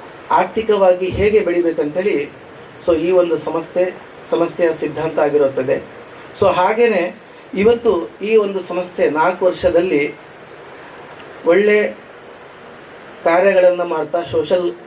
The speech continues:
ಸರ್ವಿಸ್‌ಗಳನ್ನು ಮಾಡ್ತಾ, ಹೆಲ್ತ್ ಸೆಮಿನಾರ್‌ಗಳನ್ನು ಎಲ್ಲ ಡಿಸ್ಟ್ರಿಕ್ಟ್ಗಳಲ್ಲಿ, ಕರ್ನಾಟಕದ ಮತ್ತು ತಾ-, ತಾಲೂಕು ಡಿಸ್ಟ್ರಿಕ್ಟ್ಗಳಲ್ಲಿ ಕೂಡ ಮಾಡ್ತಾ ಬಂದಿದೆ. ಇನ್ನು ಮುಂದೆನೂ ಕೂಡ ಬ-, ಮಾಡುತ್ತೆ. ಯಾಕಂತ ಹೇಳಿದ್ರೆ, some of percentage ಎಂ ವಿ ಎ ಕಂಪನಿಯ ಏನು ಪ್ರಾಫಿಟ್ ಇದೆ ಅದರಲ್ಲೂ ಕೂಡ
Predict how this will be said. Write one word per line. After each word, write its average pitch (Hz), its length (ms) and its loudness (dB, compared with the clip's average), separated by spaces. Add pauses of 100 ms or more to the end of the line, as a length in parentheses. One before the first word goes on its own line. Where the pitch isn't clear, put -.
(140)
ಸರ್ವಿಸ್‌ಗಳನ್ನು 165 600 -2
ಮಾಡ್ತಾ, 147 340 -2 (540)
ಹೆಲ್ತ್ 185 320 2
ಸೆಮಿನಾರ್‌ಗಳನ್ನು 165 800 2
ಎಲ್ಲ 160 400 2
ಡಿಸ್ಟ್ರಿಕ್ಟ್ಗಳಲ್ಲಿ, 151 1120 -2
ಕರ್ನಾಟಕದ 147 640 0
ಮತ್ತು 147 180 -4
ತಾ-, 139 400 -2
ತಾಲೂಕು 143 420 0
ಡಿಸ್ಟ್ರಿಕ್ಟ್ಗಳಲ್ಲಿ 143 480 -2
ಕೂಡ 143 160 2
ಮಾಡ್ತಾ 131 340 -2
ಬಂದಿದೆ. 123 320 -2 (840)
ಇನ್ನು 180 180 2
ಮುಂದೆನೂ 214 240 4
ಕೂಡ 220 160 4
ಬ-, 202 280 0
ಮಾಡುತ್ತೆ. 165 440 -2
ಯಾಕಂತ 190 300 -2
ಹೇಳಿದ್ರೆ, 196 360 2 (480)
some 208 200 0
of 226 220 0
percentage 196 480 -2 (480)
ಎಂ 156 140 2
ವಿ 196 100 2
ಎ 190 80 0
ಕಂಪನಿಯ 180 320 -2
ಏನು 175 340 0
ಪ್ರಾಫಿಟ್ 170 420 -2
ಇದೆ 165 200 2
ಅದರಲ್ಲೂ 180 440 0
ಕೂಡ 175 160 0